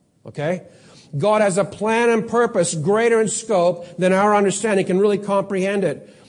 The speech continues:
But think of it this way. God had a plan, his plan and purpose in mind when he created the world.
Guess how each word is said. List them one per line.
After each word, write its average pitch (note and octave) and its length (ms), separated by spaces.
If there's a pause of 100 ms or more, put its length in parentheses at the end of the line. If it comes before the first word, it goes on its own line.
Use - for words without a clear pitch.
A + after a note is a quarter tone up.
(160)
But D3 120
think G#3 160
of G#3 80
it F#3+ 80
this G#3+ 220
way. C#3+ 300 (420)
God G3+ 240
had G3+ 200
a F#3+ 60
plan, G3 580
his G#3 340
plan F3+ 580
and G#3 340
purpose F3+ 640
in A#3+ 240
mind G3 480 (100)
when F#3+ 260
he C4+ 80
created B3 340
the B3 60
world. G3+ 520